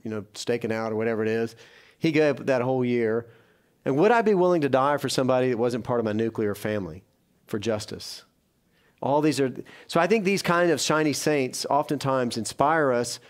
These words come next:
and they, they ask us through their lives some hard questions about where we are in our surrender, where we are in our relationship with Christ.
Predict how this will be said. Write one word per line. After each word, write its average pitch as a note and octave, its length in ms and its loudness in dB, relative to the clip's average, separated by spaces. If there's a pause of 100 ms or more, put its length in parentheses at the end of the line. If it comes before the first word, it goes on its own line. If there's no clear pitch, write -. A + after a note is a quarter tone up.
(320)
and B2+ 160 0
they, C3 120 2 (240)
they C3+ 160 2
ask D3 300 0
us B2+ 180 2
through C#3 160 0
their A#2+ 120 2
lives B2 380 0
some A2+ 160 -4
hard A#2+ 240 -4
questions A2 680 -4 (460)
about C3 240 2
where C#3 200 2
we C3+ 140 2
are A#2 300 2
in B2 160 -4
our A2 120 -2
surrender, G#2+ 600 -4 (680)
where C#3 180 2
we C#3+ 120 2
are A#2+ 580 0
in B2+ 100 -6
our A2+ 100 -2
relationship A#2 500 -2
with G#2 140 -10
Christ. F#2+ 560 -8